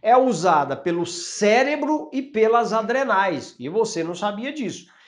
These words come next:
E talvez você não esteja consumindo nem as sessenta miligramas de vitamina C que as R D As elas pedem pra você consumir.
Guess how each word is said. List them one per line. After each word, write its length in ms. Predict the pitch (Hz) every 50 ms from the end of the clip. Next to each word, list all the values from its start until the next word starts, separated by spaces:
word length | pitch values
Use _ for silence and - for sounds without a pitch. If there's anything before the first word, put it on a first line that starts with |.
| _ -
E 80 | 156 165
talvez 320 | 247 240 226 226 269 269
você 260 | 277 277 269 277 294
não 200 | 294 294 285 233
esteja 440 | - - - 262 269 269 233 247 254
consumindo 800 | 254 - 247 269 269 262 - - 254 233 214 214 269 311 294 302
nem 520 | 269 262 247 247 240 240 277 339 381 370
as 120 | 339 269 -
sessenta 640 | - - 254 240 240 - - 240 247 240 240 240 220
miligramas 720 | 214 214 214 190 180 151 165 165 202 254 262 262 226 185
de 60 | 170
vitamina 540 | 175 180 175 180 170 175 175 180 175 160 147
C 440 | - - 170 208 247 254 - - - - - - _ _
que 80 | - 202
as 200 | 214 202 160 165
R 240 | 196 214 208 214 220
D 100 | 214 214
As 460 | 202 196 202 208 214 202 - - -
elas 680 | 196 196 202 208 220 226 233 220 - - - - 175 - _ -
pedem 460 | 220 247 294 320 302 262 233 233 214
pra 180 | 208 202 202
você 320 | 196 196 208 202 - 214 208
consumir. 800 | 208 - 214 214 208 - 247 220 196 190 202 196 165 - -